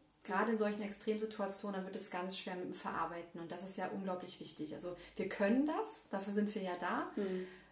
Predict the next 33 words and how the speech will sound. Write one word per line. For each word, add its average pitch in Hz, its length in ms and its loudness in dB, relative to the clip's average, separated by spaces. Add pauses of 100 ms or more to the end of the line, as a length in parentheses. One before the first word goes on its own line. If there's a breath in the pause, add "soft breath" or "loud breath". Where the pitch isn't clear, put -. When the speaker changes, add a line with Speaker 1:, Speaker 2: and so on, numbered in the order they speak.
(160 loud breath)
Speaker 1:
Ja, 214 260 4
und 208 100 0
unser 202 180 0
Körper 220 340 0
kann 240 220 -2
das 226 180 -2
auch 202 260 4
und 202 80 -2
unsere 185 200 -4
Seele 214 300 2
kann 226 180 -4
das 220 200 0
auch, 202 420 0
nur 190 140 -4
wir 185 80 -6
können's 190 240 -2
eben 180 140 -4
schwerer 175 360 -4
machen 175 240 -8
oder 175 120 -10
einfacher 156 440 -8
machen. 160 400 -10 (460 loud breath)
Und 185 100 -2
da 180 100 6
wäre 196 140 6
noch 240 260 4
so 208 120 4
ein, 202 100 4
so 202 80 0
ein 196 300 -2 (300 loud breath)
fast - 280 4
schon 214 240 4
finaler 202 560 4